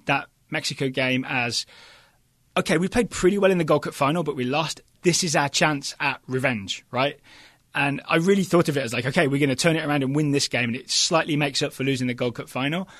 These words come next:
I, I had no inclination, no, um, no inkling that this was gonna be, "We're gonna work on a thing for the future." Um, and I, I'm gonna guess that if Greg Berhalter had tried to say that beforehand, there'd have been some marketing people at U S Soccer who would have said, "Maybe don't say that 'cause we're trying to sell some tickets."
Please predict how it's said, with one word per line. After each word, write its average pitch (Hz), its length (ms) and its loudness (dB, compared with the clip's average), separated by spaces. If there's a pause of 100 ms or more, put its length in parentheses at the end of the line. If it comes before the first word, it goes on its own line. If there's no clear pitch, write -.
(580)
I, 233 320 4
I 233 160 4
had 190 180 4
no 160 120 4
inclination, 135 600 -2
no, 170 200 6
um, 143 400 2
no 160 100 0
inkling 139 440 -2 (120)
that 127 220 -2 (160)
this 135 240 -2
was 135 120 0
gonna 135 240 0
be, 123 420 2 (260)
"We're 151 120 2
gonna 160 180 4
work 151 300 6
on 147 80 2
a 120 60 0
thing 139 260 0
for 127 120 -6
the 110 80 -6
future." 110 400 -4 (420)
Um, 139 340 -2 (200)
and 160 140 2
I, - 60 -6 (320)
I'm 180 280 2
gonna 247 160 6
guess 170 260 2
that 165 120 2
if 151 100 0
Greg 143 160 2
Berhalter 143 380 2
had 123 100 -4
tried 139 280 0
to 131 180 0
say 127 260 0
that 127 160 -2
beforehand, 135 480 -2
there'd 131 100 -2
have 131 60 0
been 131 100 -4
some 120 160 -2
marketing 123 380 -2
people 143 220 -4
at 139 80 -4
U 151 100 -2
S 156 120 -4
Soccer 156 280 -4
who 143 100 -2
would 131 80 -2
have 123 80 -10
said, 131 280 0 (380)
"Maybe 240 360 2
don't 185 220 4
say 202 180 6
that 220 220 4
'cause 160 120 -4
we're 160 60 0
trying 151 180 0
to 143 60 2
sell 139 180 2
some 135 120 -2
tickets." 180 500 -6